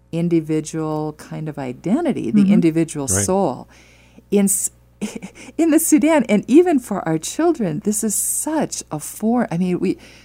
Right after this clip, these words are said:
Speaker 1: we just struggle so deeply. We're going through it right now with our kids, you know, and we go, I, I take each one of them, and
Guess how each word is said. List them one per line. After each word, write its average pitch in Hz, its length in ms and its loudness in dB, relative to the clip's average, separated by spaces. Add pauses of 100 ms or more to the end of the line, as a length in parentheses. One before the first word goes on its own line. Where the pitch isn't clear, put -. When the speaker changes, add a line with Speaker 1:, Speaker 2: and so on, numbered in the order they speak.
(100)
Speaker 1:
we 226 120 2
just 185 260 0 (100)
struggle 180 460 0
so 208 540 2
deeply. 175 540 -2
We're 165 160 2
going 180 260 4
through 175 180 2
it 131 80 2
right 151 180 0
now 151 240 0
with 151 160 0
our 139 120 -2
kids, - 380 -6
you 151 60 -4
know, 147 100 -4
and 143 160 -6 (380)
we 180 100 -2
go, 170 200 4 (180)
I, 165 160 -4
I 165 140 0
take 160 340 -4
each 180 320 -4
one 165 140 -4
of 151 100 -6
them, 139 240 -6
and 143 220 -10